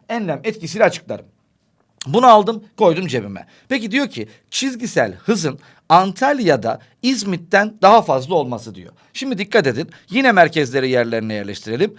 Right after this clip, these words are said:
Antalya'da çizgisel hız İzmit'ten daha fazlaymış. Şimdi neydi bu çizgisel hız? Dünyanın dönüş hızı. Ve dünyanın dönüş hızı ekvatordan kutuplara doğru gidildikçe azalıyordu. Tamam.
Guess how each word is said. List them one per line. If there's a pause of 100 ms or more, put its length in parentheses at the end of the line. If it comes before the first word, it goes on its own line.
(240)
Antalya'da (140)
çizgisel
hız (240)
İzmit'ten
daha
fazlaymış. (180)
Şimdi
neydi
bu
çizgisel
hız? (200)
Dünyanın
dönüş
hızı. (380)
Ve
dünyanın
dönüş
hızı (200)
ekvatordan
kutuplara
doğru
gidildikçe (160)
azalıyordu. (320)
Tamam.